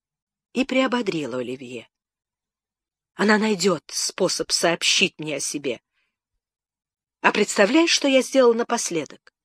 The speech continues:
Я подумал, что она наверняка не знает парижских гостиниц, и пошел в ту, куда затащил ее отец.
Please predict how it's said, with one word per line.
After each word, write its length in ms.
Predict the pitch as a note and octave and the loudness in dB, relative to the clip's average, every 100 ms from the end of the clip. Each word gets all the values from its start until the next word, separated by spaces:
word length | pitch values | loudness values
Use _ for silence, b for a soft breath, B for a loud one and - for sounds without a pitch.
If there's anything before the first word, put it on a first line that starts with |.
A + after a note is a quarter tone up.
| _ _ _ _ - B - | _ _ _ _ -18 B -2
Я 200 | G3 C4 | 6 6
подумал, 440 | C4 A3+ D4+ G3 | 6 2 2 2
что 200 | D#3 - | -2 0
она 180 | G3+ B3+ | 2 2
наверняка 560 | B3 A#3 A3+ A3 - C#4+ | 2 2 2 -2 2 2
не 140 | C4 | 2
знает 460 | A#3+ B3+ B3+ F3+ - | 0 0 2 0 0
парижских 540 | F#3+ G3+ - - E3 | 0 0 -2 -2 -2
гостиниц, 760 | E3+ E3 - E4 D#4 D3+ - - _ _ _ _ _ - | 0 -2 0 0 0 -4 -12 -18 _ _ _ _ _ 4
и 120 | C4 | 4
пошел 440 | - A#3+ - A#3 | 6 4 8 8
в 160 | F3+ - | 6 -6
ту, 260 | - E4+ | 6 6
куда 360 | F4 A#3 G3 D4 | 6 2 6 6
затащил 600 | C#4 C4 A3 - - C4+ | 6 2 2 0 0 0
ее 200 | B3 B3 | 2 2
отец. 600 | A#3+ - A2 - - | 0 -6 -10 -8 -12